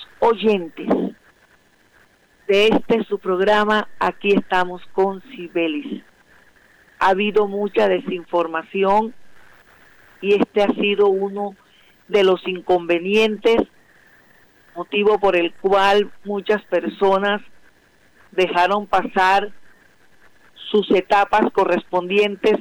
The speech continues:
para la aplicación de la vacuna y no se acercaron por temor, por miedo a la desinformación.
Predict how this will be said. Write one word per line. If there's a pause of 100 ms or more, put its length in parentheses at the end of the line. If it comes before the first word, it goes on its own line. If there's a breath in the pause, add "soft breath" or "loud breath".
para (240)
la
aplicación
de
la
vacuna (460)
y
no
se
acercaron
por
temor,
por
miedo
a
la
desinformación.